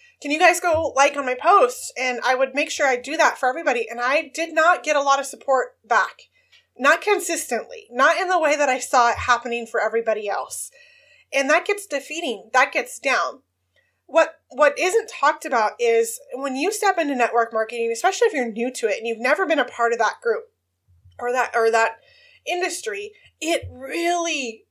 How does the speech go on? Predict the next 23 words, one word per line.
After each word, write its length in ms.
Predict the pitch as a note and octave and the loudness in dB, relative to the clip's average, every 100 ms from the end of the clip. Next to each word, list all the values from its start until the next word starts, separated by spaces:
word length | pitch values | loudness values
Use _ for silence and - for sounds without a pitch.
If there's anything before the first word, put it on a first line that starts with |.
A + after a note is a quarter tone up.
| - | -2
will 260 | A#3 B3 B3 - | 2 2 0 -2
test 520 | C4 B3 - - - _ | 0 0 -4 -12 -14 _
your 280 | A#3 A#3 | 2 2
personal 480 | A3+ A#3 A3+ - G#3+ | 2 -4 -6 -6 -8
growth. 360 | G#3 D3+ - - | -6 -6 -8 -6
It 140 | B3+ B3+ - | -4 -4 -8
really 460 | A#3+ C#4+ D#4+ F#4 | -8 -4 -2 -2
will 220 | F4 B3+ B3 | 0 0 -2
test 480 | - A#3+ A#3+ - - | 0 0 0 -8 -12
your 200 | A#3 A3 | -6 -4
strength 560 | - - B3+ A#3 A3+ A3+ | -6 -4 -2 -2 -6 -14
within. 500 | G3 _ - A3 G3 | -14 _ -10 -8 -6
It 160 | A#3+ B3 | -6 -4
will 300 | B3+ A#3+ A#3+ | -2 -4 -2
really 460 | A3+ A#3 C4 D#4 D#4+ | 2 2 2 -2 -10
test 600 | - G#3+ A#3 - - - _ - _ _ _ _ | -4 0 0 -2 -14 -16 _ -20 _ _ _ _
how 440 | - - C#4 C#4+ | -8 2 4 4
you 340 | D#4 C4+ C4+ - | 2 -8 -10 -4
are 460 | A3 A3 F3+ A2+ - _ _ - | 0 0 0 -2 -8 _ _ -4
as 160 | - A#3 | -2 0
a 60 | |
person. 460 | A#3+ - A#3 - - - _ _ _ _ - | -2 0 0 0 -12 -18 _ _ _ _ -2
And 360 | C4 B3 A#3+ | 2 2 0